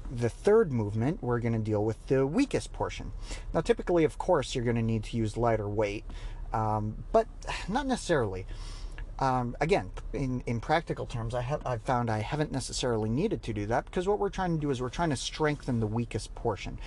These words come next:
So if it's a little bit heavier and it's, and you can't do it for that many reps, that's actually, that's fine. We're, we're strengthening that. So what I've found is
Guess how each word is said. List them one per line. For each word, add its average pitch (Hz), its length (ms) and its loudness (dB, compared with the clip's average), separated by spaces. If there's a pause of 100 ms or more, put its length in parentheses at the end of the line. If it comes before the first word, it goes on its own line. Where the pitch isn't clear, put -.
(180)
So - 140 2
if 269 60 2
it's 294 120 -2
a 277 60 4
little 233 260 8
bit 185 160 2
heavier 117 600 2
and 120 160 0
it's, 113 240 0
and 123 180 0
you 117 60 0
can't 135 320 -2
do 123 180 2
it 127 100 0
for 107 300 0 (320)
that 120 320 2
many 117 220 2
reps, 120 320 2
that's 147 240 4
actually, 143 640 2
that's 147 240 0
fine. 135 440 -2
We're, 110 140 -4 (140)
we're 117 160 0
strengthening 107 580 -2
that. 98 180 -4
So - 140 -2
what 147 100 4
I've 139 140 2
found 139 340 0
is 107 280 -2